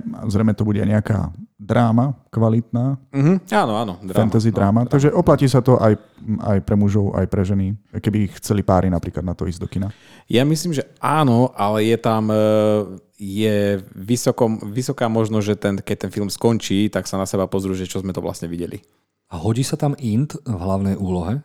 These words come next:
Speaker 2: Vieš čo,
Speaker 3: Rytiera?
Speaker 2: dobrý je, dobrý. Ja, ja som, ja som ho až tak nemusel tohto akože herca predtým, ale tu vážne je dobre. Vid-,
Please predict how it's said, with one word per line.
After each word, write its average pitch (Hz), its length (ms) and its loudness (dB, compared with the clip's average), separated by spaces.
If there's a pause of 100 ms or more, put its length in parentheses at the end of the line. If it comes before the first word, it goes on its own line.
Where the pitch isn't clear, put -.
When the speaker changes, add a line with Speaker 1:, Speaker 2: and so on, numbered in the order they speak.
(160)
Speaker 2:
Vieš 101 220 -2
čo, 101 80 0
Speaker 3:
Rytiera? 98 180 2
Speaker 2:
dobrý 98 160 2
je, 87 140 -4
dobrý. 101 420 2
Ja, 98 160 0
ja 104 140 2
som, 104 320 -2
ja 104 160 0
som 117 160 -2
ho 113 80 4
až 110 100 0
tak 104 140 0
nemusel 110 340 2
tohto 104 380 2
akože 104 260 -2
herca 104 380 -2
predtým, 107 400 0
ale 95 180 0
tu 101 300 0
vážne 98 320 2
je 90 80 -4
dobre. 92 240 0
Vid-, 95 240 -8